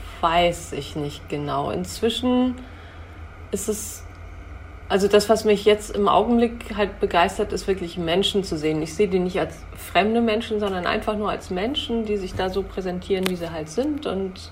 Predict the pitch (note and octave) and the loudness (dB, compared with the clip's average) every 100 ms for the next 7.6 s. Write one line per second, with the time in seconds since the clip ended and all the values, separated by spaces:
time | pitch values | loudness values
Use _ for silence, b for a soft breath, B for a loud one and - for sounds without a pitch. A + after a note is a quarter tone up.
0 | B B B B B F#3+ G#3+ A#3+ G#3+ G3+ | B B B B B 2 4 6 6 4
1 | A3+ A#3 A3 - G#3 G#3+ G#3 G#3 B B | 4 2 0 0 6 8 6 2 B B
2 | B B G3+ G3 F#3+ G3 F#3 F3+ G3+ G3+ | B B 2 4 2 0 2 4 4 0
3 | - A3 A#3+ A#3+ - G#3+ A3 G#3 G3 F#3+ | 0 0 2 -2 2 2 2 0 -2 0
4 | F#3+ F#3 F#3 F#3 F3+ F3 F3 F3+ - F3 | -2 -2 -2 -2 -2 -4 -6 -4 -6 -6
5 | F3+ - - - - G#3 A3+ - G#3 G#3 | -6 -8 -10 -6 -4 -2 -4 -2 -4 -4
6 | G3 F#3 F3+ F3+ F3+ F3+ F3+ F#3 F#3+ F#3+ | -4 -4 -4 -6 -6 -4 -4 -6 -6 -6
7 | F#3 F3 F#3 F3 - - | -4 -4 -4 -4 -4 -6